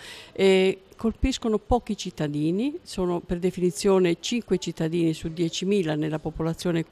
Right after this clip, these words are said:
mm, comunitaria a livello della comu-, comunità europea, e queste patologie possono essere estremamente diverse l'una dall'altra, possono colpire bambini, adulti, possono colpire tutte le età,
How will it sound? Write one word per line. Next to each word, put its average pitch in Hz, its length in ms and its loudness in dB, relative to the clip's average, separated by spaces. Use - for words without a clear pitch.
mm, 147 560 -4
comunitaria 160 680 -2
a 175 40 -2
livello 156 300 -4
della 151 220 -6
comu-, 156 260 -4
comunità 165 420 0
europea, 175 640 -2
e 254 60 -2
queste 294 320 0
patologie 196 580 0
possono 190 380 -2
essere 175 260 -2
estremamente 226 760 0
diverse 143 580 -2
l'una 160 300 0
dall'altra, 165 560 -2
possono 180 300 -4
colpire 165 440 -4
bambini, 180 720 -2
adulti, 196 680 -2
possono 190 320 0
colpire 190 400 0
tutte 220 320 -4
le 160 100 -2
età, 147 340 -4